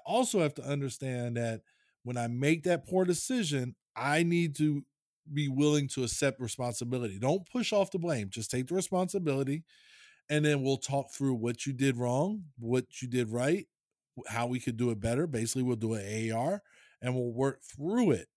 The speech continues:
You know, as long as it's not some threat to life, limb, or eyesight, and, and, you know, the results aren't some catastrophic thing, we can work through it. Um, and, and that, to me, that's very important with transparency. I,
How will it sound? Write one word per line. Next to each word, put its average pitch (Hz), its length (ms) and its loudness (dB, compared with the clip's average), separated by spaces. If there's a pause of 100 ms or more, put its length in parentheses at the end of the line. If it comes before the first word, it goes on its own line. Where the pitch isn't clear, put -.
(200)
You 135 120 -2
know, 123 200 2
as 127 80 0
long 190 180 4
as 208 120 0
it's 151 140 -2
not 147 200 2
some 151 260 -2
threat 139 340 -2
to 131 100 -4
life, 135 340 0
limb, 139 220 0
or 107 120 -6
eyesight, 135 640 -2 (400)
and, 123 320 -4 (100)
and, 127 360 -6
you 151 180 0
know, 135 140 -2
the 127 120 -4
results 139 440 0
aren't 143 160 2
some 139 160 0
catastrophic 143 800 0
thing, 151 480 -2 (360)
we 160 120 2
can 151 160 0
work 123 240 -2
through 165 260 2
it. 107 140 -4 (640)
Um, 110 360 0 (1040)
and, 160 180 2
and 165 200 2
that, 165 160 2 (320)
to 165 120 0
me, 180 180 4
that's 147 260 6
very 160 300 4
important 147 360 0
with 120 80 -8
transparency. 139 800 -6
I, 147 180 -6